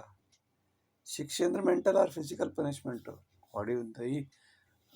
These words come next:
ದೈಹಿಕವಾಗಿ ಶಿಕ್ಷೆ ಕೊಡಬೇಕು ಅಂತಲ್ಲ, ಮಾನಸಿಕವಾಗಿ "ಬರಿ" ಅಂತ ಹೇಳ್ಬೇಕು. ಬರಿಯಲ್ಲ ಅಂತಂದ್ರೆ ಯಾವ ಶಿಕ್ಷಣ ಬರೋಕ್ಕೆ ಸಾಧ್ಯ? ಬರೆಯದೆ ಓದುವವನ ಕರೆದು ಕೆರ-, ಕೆರ ತಕೊಂಡು ಹೊಡಿ ಅಂದ್ರು.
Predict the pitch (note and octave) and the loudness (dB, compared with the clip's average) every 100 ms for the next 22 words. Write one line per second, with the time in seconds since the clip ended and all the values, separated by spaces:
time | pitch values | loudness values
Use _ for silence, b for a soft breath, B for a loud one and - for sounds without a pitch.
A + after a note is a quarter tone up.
0 | - B2 C3 D#3 E3 E3+ C#3+ D3+ - D#3+ | -4 -4 -2 -2 0 2 0 -6 -6 -4
1 | D3+ C#3 C#3 C3+ B2+ B2 B2+ - _ - | -2 -4 -6 -8 -6 -6 -8 -10 _ -2
2 | D#3 F3 - D3 C#3 B2+ B2 C3+ C#3+ C#3+ | 0 0 -2 -2 -2 -2 0 2 2 0
3 | E3 D#3+ C3 A#2+ - _ _ _ _ _ | -2 -4 -6 -8 -18 _ _ _ _ _
4 | _ _ _ - D#3 D3+ F3 F#3 E3 D#3 | _ _ _ -8 0 4 8 8 6 4
5 | D#3 D3 D3+ D3 C#3 C3+ - B2 A#2+ - | 0 -2 0 0 0 -6 -14 -14 -14 -16
6 | - - C3+ C3 _ _ _ _ _ _ | -16 -18 -20 _ _ _ _ _ _ _
7 | _ _ C3 C3+ C#3 C#3 C3 C3 C3 B2+ | _ _ 0 4 4 4 2 0 -4 -4
8 | B2+ C#3+ C#3 _ _ _ _ _ _ _ | -4 -6 -8 _ _ _ _ _ _ _
9 | _ _ _ _ _ _ - C#3 C3+ C#3 | _ _ _ _ _ _ 0 2 2 0
10 | C3+ B2+ B2+ - - C3+ C#3 C#3 C3+ A#2+ | 0 2 0 -4 -6 -6 -4 -4 -4 -4
11 | A2 A2 A2 - | -6 -8 -12 -18